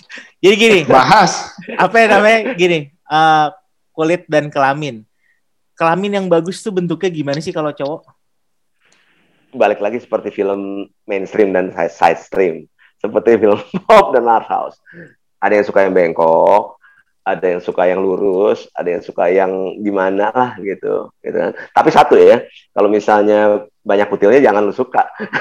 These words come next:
Speaker 3: <laughs>
Speaker 2: Anjing. Ini, ini, ini kayaknya mesti bikin episode sendiri deh.
Speaker 1: Iya deh.
Speaker 3: Serius, serius. Gua pernah dapat pasien soalnya kayak gitu. Dia kutil. Kutil itu kan penyakit ya, virus ya.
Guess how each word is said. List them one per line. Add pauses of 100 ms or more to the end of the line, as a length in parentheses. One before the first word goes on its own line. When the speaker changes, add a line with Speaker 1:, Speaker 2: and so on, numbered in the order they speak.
(340)
Speaker 3:
<laughs>
Speaker 2:
Anjing. (840)
Ini, (100)
ini,
ini
kayaknya
mesti
bikin
episode
sendiri
deh. (140)
Speaker 1:
Iya
deh. (340)
Speaker 3:
Serius,
serius. (160)
Gua
pernah
dapat
pasien
soalnya
kayak
gitu.
Dia
kutil. (400)
Kutil
itu
kan
penyakit
ya,
virus
ya.